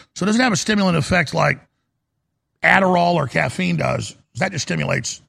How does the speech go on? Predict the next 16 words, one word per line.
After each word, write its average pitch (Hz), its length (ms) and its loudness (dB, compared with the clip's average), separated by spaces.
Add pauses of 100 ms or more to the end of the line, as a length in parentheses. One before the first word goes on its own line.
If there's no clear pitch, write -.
(160)
the 123 100 -4
neurons. 143 540 -2 (1300)
This 214 220 0
just 160 220 -4
cleans 175 260 0
out 160 160 2
the - 60 -14
cells 196 380 -2
and 147 80 -10
gives 143 120 -6
them 139 60 -6
more 135 160 -6
energy, 160 320 -2
and 143 100 -2
it's 139 140 -4
another 170 480 -2